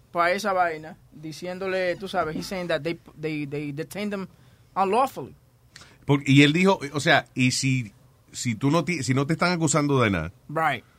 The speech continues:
Speaker 2: y te dicen que te van a chequear el carro, tú le dices, "No, I don't consent to searches." Este, "Am I being charged with something? 'Cause
Speaker 1: Right.
Speaker 2: I'd like to leave."
Speaker 1: El otro, otro
Speaker 2: Y si él no te deja ir, eso es, este, ¿cómo es?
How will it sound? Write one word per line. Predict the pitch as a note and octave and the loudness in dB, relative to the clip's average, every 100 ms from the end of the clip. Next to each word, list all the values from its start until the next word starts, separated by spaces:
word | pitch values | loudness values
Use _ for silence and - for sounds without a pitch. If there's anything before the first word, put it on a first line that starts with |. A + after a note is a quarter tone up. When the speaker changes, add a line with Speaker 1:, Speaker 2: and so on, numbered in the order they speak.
| _ _ - | _ _ -4
Speaker 2:
y | G#2+ G#2 | -2 0
te | G2 | 0
dicen | A2+ C3 | 0 0
que | C3+ | 0
te | C#3 | 0
van | C3+ C#3 | 2 2
a | |
chequear | C3+ A#2 A#2 | 0 -2 -2
el | A2 | -2
carro, | - G2 E2+ F2 - - F#2+ | 0 -2 -2 -6 -10 -16 -12
tú | A2 G#2+ | -4 -2
le | |
dices, | A2+ A2 A2+ | -2 -2 0
"No, | C#3 C#3 | 4 4
I | |
don't | C#3 C3+ | 2 0
consent | C#3 C3+ C3 | -2 0 -2
to | B2 | -2
searches." | C3+ A#2+ G#2 G#2 - - - - | 0 0 0 -2 -4 -16 -20 -2
Este, | A#2 B2+ C3 B2 A#2+ A#2+ | 0 2 2 2 2 2
"Am | G#2+ C3+ | 2 2
I | D3+ | 4
being | D#3+ E3+ | 4 4
charged | - D#3+ D#3+ | 4 4 4
with | D3+ C#3 | 0 0
something? | E3 E3+ F#3+ G#3 - _ - - | 0 0 -2 -4 -12 _ -20 -12
'Cause | D#3+ D3+ A#2 | -2 0 6
Speaker 1:
Right. | D#3 | 6
Speaker 2:
I'd | D#3 | 8
like | D3+ C#3 | 4 2
to | |
leave." | B2 G#2+ E2+ - - _ - | 0 0 -2 -6 -18 _ -6
Speaker 1:
El | F#3+ G3 | 0 2
otro, | C4 C4 A#3+ - | 2 2 -2 -2
otro | A3+ | 2
Speaker 2:
Y | C#4+ | 6
si | - D#3 | 6 6
él | D3+ | 4
no | F3 | 2
te | G3 G3 | 2 2
deja | F#3+ F3 C3+ | 4 4 4
ir, | C3 A#2+ | 2 0
eso | B2 A#2+ C3+ B2+ | -2 -2 0 2
es, | C3+ C#3+ C3+ | 2 2 0
este, | C3 A#2+ A2+ G#2 F#2 F2 D#2 | -2 -2 0 -2 -4 -6 -4
¿cómo | C#3 | -4
es? | E3+ | -2